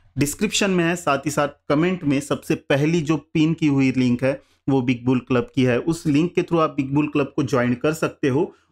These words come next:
और मार्केट में जो भी हलचल चल रही है, जो भी अच्छे स्टॉक, अच्छे चार्ट पैटर्न्स बना रहे हैं, उन पे ट्रैक जो है ईजीली बिग बुल क्लब के through जो है आप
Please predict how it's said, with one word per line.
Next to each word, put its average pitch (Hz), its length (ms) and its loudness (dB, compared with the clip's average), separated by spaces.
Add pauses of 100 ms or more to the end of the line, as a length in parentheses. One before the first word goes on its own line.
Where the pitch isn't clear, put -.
और 151 120 2
मार्केट 170 440 0
में 165 240 -2
जो 165 240 0
भी 202 160 0
हलचल 143 380 0
चल 139 240 0
रही 123 240 0
है, 127 60 0
जो 127 180 -2
भी 165 120 0
अच्छे 147 300 -2
स्टॉक, 151 420 -4
अच्छे 147 240 -4
चार्ट 135 260 -2
पैटर्न्स 151 480 -2
बना 127 220 0
रहे 120 180 0
हैं, 139 160 -2 (300)
उन 151 120 2
पे 151 160 -2
ट्रैक 165 480 -2
जो 135 140 0
है 127 120 2 (180)
ईजीली 147 400 2
बिग 127 220 -2
बुल 127 160 2
क्लब 127 300 -2
के 135 100 -2
through 131 240 0
जो 123 140 0
है 120 200 -2 (320)
आप 131 240 -2